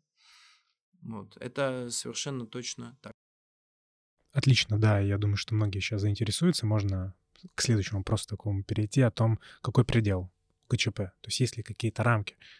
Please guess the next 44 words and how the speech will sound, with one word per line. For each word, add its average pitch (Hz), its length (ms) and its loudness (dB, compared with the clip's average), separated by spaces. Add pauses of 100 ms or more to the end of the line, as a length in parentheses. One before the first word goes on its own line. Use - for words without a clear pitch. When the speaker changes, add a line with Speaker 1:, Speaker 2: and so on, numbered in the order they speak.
Speaker 2:
То - 80 -20
есть, - 220 -8
э, 101 180 -6
мы 104 160 -2
тут - 140 -16 (300)
обсудили 101 760 2
ряд 104 220 0
проектов, 123 520 -2 (520)
но 110 240 2
это 117 140 0
проекты, 101 680 -2 (120)
я 113 180 2
думаю, 107 200 2
у 98 40 0
многих 101 300 2
в 92 40 -4
голове 101 280 2
укладываются, 120 540 2
как - 180 -14
понятно, 110 400 2
почему 107 380 0
здесь 101 440 0
участвует 98 540 -4
государство, 143 520 0
потому 101 320 -4
что - 180 -10
тут - 260 -12
это 107 300 -18
серьезная 104 560 0
стройка 104 360 -6
автомобильной 98 500 -2
дороги, 110 500 4 (420)
там, 95 260 -2 (160)
э, 90 80 -6
туннели 107 360 2
Пулково, 131 380 2
который 101 380 -4
не 104 120 -2
до 101 80 -6
конца 104 300 -4
реализовался, 101 500 4
и - 40 -2
как 101 140 -4
будто, 110 340 -2